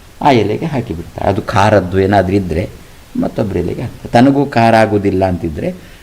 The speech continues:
ಮತ್ತೊಬ್ಬರ ಎಲೆಗೆ ಹಾಕ್ತಾಳೆ. ಅದೇ ರೀತಿಯಲ್ಲಿ ಅದನ್ನು ತಾನು ಹಿಡ್ಕೊಂಡ. ಈ ಮಗುವಿಗಂತೂ ಇದು ಅಜೀರ್ಣ ಆಗುತ್ತೆ ಈ ಜೀವನಿಗೆ, ಅದರಿಂದ ಹಿಡ್ಕೊಂಡ. ತಾನು ಉಣ್ಣೋಣ,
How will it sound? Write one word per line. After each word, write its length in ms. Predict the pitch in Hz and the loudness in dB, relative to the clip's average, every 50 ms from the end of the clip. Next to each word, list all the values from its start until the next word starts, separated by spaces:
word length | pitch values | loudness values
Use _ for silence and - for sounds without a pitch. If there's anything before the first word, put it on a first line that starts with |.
| - - - - | -20 -12 -6 -6
ಮತ್ತೊಬ್ಬರ 400 | - - - 113 90 90 - - | -6 -2 -2 -4 -4 -4 -4 -6
ಎಲೆಗೆ 260 | - - - - 170 | -6 -6 -8 -8 -8
ಹಾಕ್ತಾಳೆ. 500 | 110 92 - - - - - - - - | -8 -10 -10 -12 -16 -16 -16 -8 -2 0
ಅದೇ 220 | - 165 185 180 | 2 4 4 4
ರೀತಿಯಲ್ಲಿ 480 | 143 117 92 - 101 90 80 78 82 - - - - - - - - - - - | 4 2 0 0 -2 -2 -2 -4 -8 -12 -14 -20 -20 -20 -20 -20 -20 -14 -8 -4
ಅದನ್ನು 220 | 139 156 156 147 | 0 0 0 2
ತಾನು 220 | 135 143 147 147 143 | 2 2 4 4 4
ಹಿಡ್ಕೊಂಡ. 500 | 131 143 139 131 - - 87 78 73 - - - - - - - - - - - - - - - - - - - - - - - - - - - - - | 4 2 0 0 0 -2 -2 -2 -4 -6 -10 -12 -16 -20 -20 -20 -20 -20 -20 -20 -20 -20 -20 -20 -20 -20 -20 -20 -20 -20 -20 -18 -18 -18 -18 -12 -2 2
ಈ 140 | 117 139 | 4 6
ಮಗುವಿಗಂತೂ 640 | 160 156 151 139 156 156 151 139 143 143 139 139 165 | 6 6 4 4 4 2 4 4 2 2 2 2 0
ಇದು 160 | 165 139 127 | 0 4 4
ಅಜೀರ್ಣ 400 | 139 127 117 110 120 120 113 110 | 4 4 4 2 2 2 2 2
ಆಗುತ್ತೆ 440 | 95 87 80 82 80 - - - - - - - - - - | 0 -2 -2 -4 -8 -8 -8 -10 -10 -10 -10 -20 -16 -6 -2
ಈ 140 | 113 110 98 | 0 0 0
ಜೀವನಿಗೆ, 580 | 90 87 110 117 104 95 90 82 82 78 78 - - - - - - - - - - | 0 0 2 2 2 2 0 -2 -4 -6 -8 -12 -14 -18 -20 -20 -20 -20 -18 -12 -8
ಅದರಿಂದ 180 | - - 175 135 | -4 -4 -4 -4
ಹಿಡ್ಕೊಂಡ. 760 | 131 127 - - - - - 127 - - - 80 73 - - - - - - - - - - - - - - - - | -6 -8 -12 -14 -4 -2 -2 0 0 -2 -6 -8 -8 -8 -12 -14 -18 -20 -20 -20 -20 -20 -20 -20 -20 -20 -20 -8 2
ತಾನು 320 | - 151 156 180 180 175 170 | 4 6 6 6 6 4 2
ಉಣ್ಣೋಣ, 300 | 170 160 156 151 151 | 2 2 2 2 2